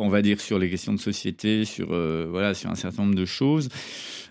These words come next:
Dans mon travail d'artiste, dans mon travail de directeur, j'ai essayé, euh, on va dire, de la canaliser, euh, la colère, de, d'en faire quelque chose qui puisse, euh, ne pas exclure, euh, parce que parfois, le, quand on est en colère, on,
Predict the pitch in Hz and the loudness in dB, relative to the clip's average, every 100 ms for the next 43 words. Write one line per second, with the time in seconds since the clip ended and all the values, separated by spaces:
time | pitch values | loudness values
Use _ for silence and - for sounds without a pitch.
0 | - 113 143 156 147 139 135 135 135 151 | 0 6 8 8 6 4 2 4 6 4
1 | 151 135 - - 160 156 - 120 131 131 | 4 2 0 0 0 0 2 4 6 4
2 | - 131 120 120 117 113 - 143 151 147 | 4 4 4 4 4 2 2 4 4 2
3 | 113 113 104 - 113 110 131 131 117 101 | 2 2 2 0 2 4 4 4 6 6
4 | 95 92 92 90 92 104 98 - 123 123 | 6 4 4 2 4 4 2 4 8 8
5 | 127 139 107 95 104 - - 98 90 85 | 6 4 6 6 4 -4 -4 0 2 0
6 | - 90 82 87 85 82 85 - 101 - | 0 0 0 0 -2 0 -2 -2 -4 -4
7 | 85 87 - 104 - - - - 104 - | -6 -6 -4 -4 -4 -6 -6 -2 -2 0
8 | 95 90 92 92 - 98 92 92 - - | 0 0 2 0 0 0 2 0 -2 2
9 | 151 147 - - - - - 104 90 101 | 2 2 -4 -14 -12 -4 2 2 2 0
10 | - 110 - 143 123 104 - 113 104 92 | 2 2 4 4 4 2 -2 -4 -2 -2
11 | 101 101 92 95 87 90 110 131 131 101 | 2 4 4 2 0 0 4 4 4 4
12 | 92 90 87 87 | 2 2 2 0